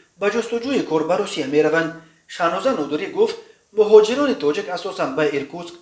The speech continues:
چتا، نوسیبیرسک، رستو لب دون، مسکو، سنت پترزبورگ و ولایت‌های مسکو و لنینگراد می‌روند. بنا به آمار رسمی خدمات مهاجرت تاجیکستان،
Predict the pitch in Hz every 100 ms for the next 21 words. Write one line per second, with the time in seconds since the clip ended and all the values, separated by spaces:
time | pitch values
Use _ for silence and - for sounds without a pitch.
0 | _ - 226 143 160 - - - _ 185
1 | 247 226 147 135 170 - - _ _ _
2 | _ _ _ 170 220 - 294 202 156 190
3 | 135 143 156 151 185 214 - 151 170 -
4 | - - 135 135 147 151 139 135 170 -
5 | - - _ _ _ 170 214 247 254 254
6 | 294 269 160 151 233 233 151 139 135 139
7 | 165 147 135 147 156 156 - - _ _
8 | - 247 285 233 165 165 233 165 147 -
9 | 233 - 151 147 196 208 156 156 151 143
10 | 160 180 - 127 127 139 - 196